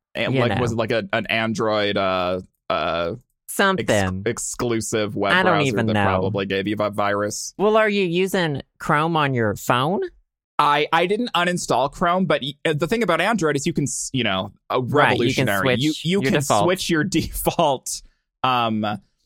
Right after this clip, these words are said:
Speaker 1: your, your default web browser, and Firefox on Android is garbage. So <laughs> I don't, I'm not
Speaker 2: What?
Speaker 1: en-, I'm not enjoying Firefox on Android at all. Like, I, I don't enjoy the U I, and it's,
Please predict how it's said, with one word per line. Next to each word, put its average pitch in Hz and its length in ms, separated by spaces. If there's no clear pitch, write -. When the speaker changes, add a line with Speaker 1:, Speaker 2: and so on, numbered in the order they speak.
Speaker 1:
your, 135 180
your 131 240
default 131 440
web 135 160
browser, 110 520
and 120 320
Firefox 196 600
on 139 100
Android 135 380
is 107 140
garbage. 90 840
So - 340
<laughs> - 280
I 220 160
don't, 185 440
I'm 165 220
not 170 180
Speaker 2:
What? 175 100
Speaker 1:
en-, 170 60
I'm 160 160
not 185 220
enjoying 165 440
Firefox 131 600
on 113 80
Android 110 400
at 98 80
all. 98 360
Like, 101 240
I, 123 280
I 139 80
don't 156 180
enjoy 131 260
the 120 120
U 113 240
I, 110 220
and 104 120
it's, 104 160